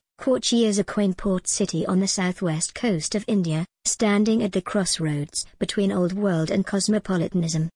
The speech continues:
Testament to the inherent charm of Kochi is its perennial significance in India's history, luring the Portuguese to colonize it as early as one thousand five hundred and three. Subsequently, Kochi enjoyed prominence during Dutch and British colonialism,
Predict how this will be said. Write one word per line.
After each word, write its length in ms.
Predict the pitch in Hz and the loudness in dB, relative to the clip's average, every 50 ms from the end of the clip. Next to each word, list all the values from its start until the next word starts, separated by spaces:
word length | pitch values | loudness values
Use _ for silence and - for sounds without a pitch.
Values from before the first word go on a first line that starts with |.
| _ _ _ _ _ _ | _ _ _ _ _ _
Testament 560 | - - 240 233 - - 220 214 214 226 240 | 0 0 0 0 0 0 2 2 2 2 0
to 80 | - 269 | 0 0
the 160 | 220 233 226 | 2 4 4
inherent 460 | 226 220 220 214 240 262 285 302 247 | 4 4 4 2 2 2 2 0 0
charm 320 | - - - 233 214 208 214 | -2 -2 0 2 2 2 2
of 160 | 202 180 - | 0 -2 -2
Kochi 500 | - - 214 202 - - - 254 240 233 | -2 0 0 0 0 0 0 2 2 2
is 140 | 220 208 196 | 4 2 2
its 160 | 202 196 - | 0 0 -2
perennial 500 | - - 220 214 220 220 220 214 202 202 | -2 0 0 2 4 4 4 2 2 0
significance 800 | 180 - 214 190 214 220 247 262 - 202 - 180 160 156 - - | 0 -2 -2 0 0 0 0 0 -2 -2 0 0 0 0 -2 -2
in 160 | - - 208 | 0 0 0
India's 440 | 214 - 214 220 208 175 180 196 - | 2 2 2 4 4 2 2 0 -2
history, 520 | - 214 208 - - - 165 151 156 180 - _ _ - | -2 -2 -2 -2 -2 0 0 0 0 -2 -6 _ _ -2
luring 460 | 208 196 202 208 202 196 175 170 170 | 2 4 4 4 4 4 2 2 2
the 80 | 170 175 | 0 0
Portuguese 580 | - 240 220 208 - 214 185 196 180 170 160 - | 2 2 2 2 2 2 2 2 2 2 0 0
to 100 | - 196 | -2 -4
colonize 640 | - - - 220 208 185 170 165 156 156 156 160 160 | -4 -2 0 0 2 2 2 2 0 0 0 0 -2
it 120 | 165 - | -2 0
as 140 | - 202 - | 0 0 0
early 300 | 220 208 185 165 160 165 | 0 0 0 2 0 0
as 160 | - - 185 | 0 0 0
one 300 | 185 180 190 190 202 208 | 0 2 2 2 2 2
thousand 460 | 202 - 208 180 170 165 165 190 190 - | 0 0 0 0 2 2 2 0 0 0
five 320 | - - 247 262 277 254 | 0 0 0 0 0 -2
hundred 340 | - 254 240 226 220 214 202 | -2 0 0 2 2 0 0
and 120 | 226 208 | 0 -2
three. 500 | - - - 196 185 175 160 160 160 175 _ _ _ _ _ _ _ _ - | -2 -4 -2 0 0 0 0 0 -4 -6 _ _ _ _ _ _ _ _ -2
Subsequently, 800 | - - 160 151 - - 233 214 - 175 170 - 180 175 185 214 - _ _ _ | 0 0 0 0 0 -2 -2 0 -2 -2 -2 0 0 0 0 -2 -4 _ _ _
Kochi 420 | - - 262 247 233 - 220 196 | 0 2 2 2 2 2 2 2
enjoyed 520 | 180 165 165 - - 240 240 240 226 190 - | 2 2 0 0 0 0 2 2 0 0 -2
prominence 600 | - - 202 180 165 151 151 156 - - - - | -4 -2 0 0 0 0 0 -2 -2 -4 -6 -6
during 400 | - - 196 185 180 180 180 170 | -2 0 0 2 2 2 2 2
Dutch 360 | 170 220 208 208 - - - - | 2 0 0 0 -2 -4 -4 -2
and 160 | 214 208 185 | -2 -2 0
British 340 | 180 185 170 - 190 180 - | 0 0 0 0 0 -2 -2
colonialism, 920 | - - 208 202 190 196 202 196 175 165 165 165 160 156 156 151 151 160 | 0 0 2 2 2 2 2 2 2 2 0 0 0 0 0 -2 -2 -2